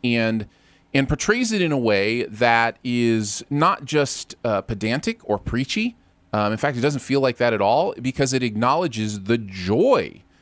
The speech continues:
you know, that there is a real joy and exuberance and possible, um, you know, winnings, all that kind of stuff that comes out of it. Um, it's not just the tragedy of not knowing when to quit, which is what you see in every single,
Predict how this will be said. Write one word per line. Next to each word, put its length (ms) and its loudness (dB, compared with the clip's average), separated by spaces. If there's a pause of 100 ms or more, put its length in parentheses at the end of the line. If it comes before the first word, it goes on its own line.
(100)
you 100 2
know, 100 2
that 140 -2
there 160 2
is 140 2
a 100 0
real 500 0
joy 800 0
and 120 -4
exuberance 720 -2
and 280 -2 (120)
possible, 800 0 (380)
um, 680 -2
you 100 0
know, 120 2
winnings, 500 0
all 120 2
that 140 0
kind 140 -2
of 80 -4
stuff 220 -2
that 100 -4
comes 300 -2
out 160 2
of 120 -6
it. 240 -8
Um, 300 -4
it's 220 -6
not 260 0
just 580 -2
the 480 -4
tragedy 720 0
of 240 0
not 220 0
knowing 260 -2
when 140 -2
to 80 -2
quit, 420 -4
which 140 -6
is 100 -6
what 140 -4
you 60 -6
see 180 -6
in 80 -6
every 280 -6
single, 480 -6